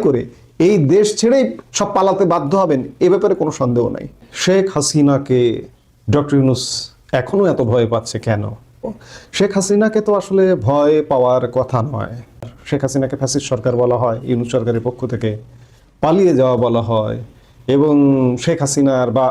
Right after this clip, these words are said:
আওয়ামী লীগের বেল নেই, এমনটাই তো বলা হয়। এই যে বেল নেই শব্দটা বা বেল নেই কথাটা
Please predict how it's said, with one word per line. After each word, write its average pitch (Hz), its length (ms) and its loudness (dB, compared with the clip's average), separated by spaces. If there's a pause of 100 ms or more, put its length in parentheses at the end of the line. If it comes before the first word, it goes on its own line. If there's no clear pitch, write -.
আওয়ামী 147 340 2
লীগের 135 220 2
বেল 147 260 0 (100)
নেই, 135 160 2 (200)
এমনটাই 180 340 0
তো 139 40 0
বলা 113 280 0
হয়। 110 160 -6 (440)
এই 139 100 2
যে 147 60 2
বেল 165 340 4
নেই 170 160 2
শব্দটা 147 580 0
বা 127 160 0
বেল 147 240 0 (100)
নেই 160 240 2
কথাটা 147 380 -2